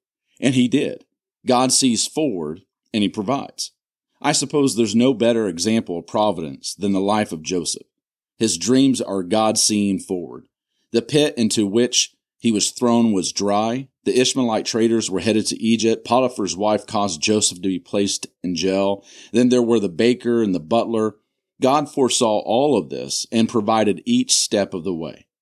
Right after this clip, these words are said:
then provided for the children of Israel to be sustained in Egypt.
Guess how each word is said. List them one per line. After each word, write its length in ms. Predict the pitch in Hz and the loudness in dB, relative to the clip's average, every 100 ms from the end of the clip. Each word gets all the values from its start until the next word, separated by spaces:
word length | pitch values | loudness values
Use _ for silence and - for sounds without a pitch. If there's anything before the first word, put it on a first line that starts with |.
| _ _ _ - | _ _ _ -2
then 240 | 123 135 | 2 2
provided 560 | 139 127 117 135 143 123 | 0 0 2 2 2 0
for 100 | 117 | -2
the 120 | 110 | -2
children 360 | - 139 135 120 | 0 2 4 2
of 140 | 107 | 2
Israel 480 | 139 170 98 90 85 | 2 0 -2 -4 -4
to 80 | 104 | 0
be 100 | 120 | 0
sustained 800 | - 117 - 139 160 95 76 - - | 2 0 0 0 0 0 -2 -10 -8
in 160 | 101 98 | -2 -2
Egypt. 380 | 87 - - | -2 -6 -16